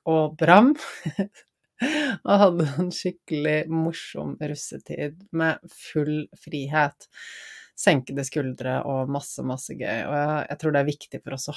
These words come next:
ha sånne perioder av livet hvor vi rett og slett kan være frie, og fri oss fra, eh, det, det fengselet som vi så veldig ofte setter opp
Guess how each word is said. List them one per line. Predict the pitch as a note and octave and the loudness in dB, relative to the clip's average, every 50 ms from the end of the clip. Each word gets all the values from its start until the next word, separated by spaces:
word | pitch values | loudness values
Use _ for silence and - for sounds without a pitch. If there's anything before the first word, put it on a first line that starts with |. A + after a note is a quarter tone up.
| - - | -6 -4
ha | D#3 C#3 C3 C3+ C#3 | -2 -2 -2 -2 -4
sånne | - C#3+ C#3 C3+ C3 C3 | -6 -6 -6 -6 -6 -6
perioder | D3+ D3+ D3 D3 C#3+ C#3+ D3+ D3 C#3+ | -6 -4 -4 -4 -6 -6 -6 -6 -6
av | D3 C#3+ | -4 -4
livet | C#3 C3 C3 C3+ C#3 C#3 C#3+ D3 | -6 -6 -6 -6 -8 -8 -8 -6
hvor | D3+ D3 D3 D3 D3 C#3+ D3 | -4 -4 -4 -4 -4 -4 -4
vi | D3 C#3+ C#3+ | -4 -4 -4
rett | C3+ C3 - - - | -6 -8 -12 -16 -18
og | C3+ | -12
slett | - - C3+ C3+ - _ - | -10 -10 -10 -10 -12 _ -8
kan | - D#3 D3 C#3+ C#3 | -4 -4 -2 -2 0
være | D3+ D#3 D3 D3 C#3+ C#3 C3 A#2+ - D3 C#3+ | 2 2 2 2 0 -2 -4 -4 -6 -6 -8
frie, | - - D#3+ D3+ C#3+ C#3 C#3 C#3+ D3+ - - - - - - - - - - _ D#3 | -8 -6 -4 -4 -4 -2 -2 -2 -2 -4 -8 -16 -20 -18 -16 -16 -18 -18 -10 _ -10
og | D#3 | -10
fri | - - - D#3+ D#3 D3 C#3 C#3+ C#3+ D3 | -8 -6 -2 0 0 0 0 -2 -4 -4
oss | - - - - | -6 -8 -10 -10
fra, | - - C#3 C3+ C3+ C#3 C#3+ D3 D3+ D3 - _ _ _ _ _ _ D3+ | -6 -4 -2 0 2 2 2 2 0 -2 -6 _ _ _ _ _ _ -6
eh, | D#3 D#3+ E3+ | -6 -6 -2
det, | E3 E3 E3+ E3 - D#3 | 0 2 4 4 2 2
det | F3+ G3+ | 0 2
fengselet | - G3+ E3 D3 - - - F#3+ G3 G#3 | 2 2 2 2 0 -4 -6 -4 -2 0
som | F#3 F#3 | 0 2
vi | F#3 F#3 F#3 F3+ E3+ - | 2 2 0 0 -2 -2
så | G3 F3+ | -2 0
veldig | F#3 F3 E3 D#3+ F3 E3+ | 2 2 2 0 0 -4
ofte | - - G3 | -6 -10 -10
setter | - - - - - _ - D3+ E3 G3+ | -6 -4 -4 -6 -6 _ 2 4 4 4
opp | B3 - | 4 2